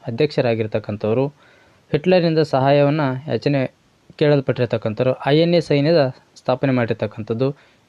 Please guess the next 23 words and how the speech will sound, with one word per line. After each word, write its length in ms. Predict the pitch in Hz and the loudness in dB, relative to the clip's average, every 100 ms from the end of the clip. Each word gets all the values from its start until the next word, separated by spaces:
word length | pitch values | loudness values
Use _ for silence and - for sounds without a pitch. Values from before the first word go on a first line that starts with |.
| 127 | 0
ದೆಹಲಿ 260 | 139 160 165 | 2 4 2
ಚಲೋಗೆ 560 | 151 143 156 139 139 _ _ 123 | 2 2 2 2 -2 _ _ -4
ಘೋಷಣೆ, 520 | 123 - 110 120 143 _ _ _ - | -2 0 -2 -2 -4 _ _ _ 0
ವಿಮಾನ 320 | 139 160 156 | 2 4 2
ಅಪಘಾತದಲ್ಲಿ 760 | 127 117 117 - 123 175 139 147 _ - | 0 0 -2 -2 -2 2 0 -2 _ -10
ಸಾವನ್ನು 400 | - 117 117 110 | -2 -2 -2 -2
ಕೂಡ, 200 | 160 135 123 _ _ _ - _ _ - _ _ _ _ - _ _ _ _ - | 0 0 -2 _ _ _ -20 _ _ -20 _ _ _ _ -20 _ _ _ _ -4
ಆ, 340 | 135 127 123 | -2 0 -2
ಒಪ್ಕೊಳ್ತಾರೆ. 540 | 123 - 120 - 117 - _ _ _ _ _ _ _ _ | -4 -2 -2 0 -2 -4 _ _ _ _ _ _ _ _
ಪ್ರಶ್ನೆ 220 | - - 170 | -8 -4 -2
ಸಂಖ್ಯೆ 260 | 180 180 | 0 0
ಮೂವತ್ತಾರು, 360 | 165 160 165 147 | 0 0 0 0
ಭ್ರಷ್ಟಾಚಾರ 580 | 135 - 208 202 170 165 | -2 -2 -2 2 2 2
ಒಂದು 460 | 147 156 160 135 | 0 0 0 0
ಸಾಮಾಜಿಕ 580 | 143 - 117 143 139 - | -4 -4 -4 -2 -4 -2
ಪಿಡುಗು 440 | 127 123 120 123 - | -2 -2 -2 -4 -4
ಎಂದು 220 | 131 170 | -4 -4
ಸಮರ್ಥಿಸಿ 760 | - 113 113 113 107 - 113 107 | -4 -4 -4 -6 -8 -6 -4 -4
ಅಂತಕ್ಕಂಥದ್ದು. 680 | 101 107 104 107 110 123 - - _ _ - | -4 -8 -10 -8 -4 -4 -4 -20 _ _ -6
ಸಮಾಜ 400 | 139 156 190 190 | -2 2 4 4
ವಿರೋಧಿ 440 | 175 160 175 165 | 4 6 4 4
ಮತ್ತು 420 | 160 - - 151 | 0 0 2 2
ಅನೈತಿಕವಾದದ್ದು, 1300 | - 147 165 175 151 147 143 127 120 113 120 123 175 | 2 0 2 2 2 0 0 2 0 -2 -2 0 -2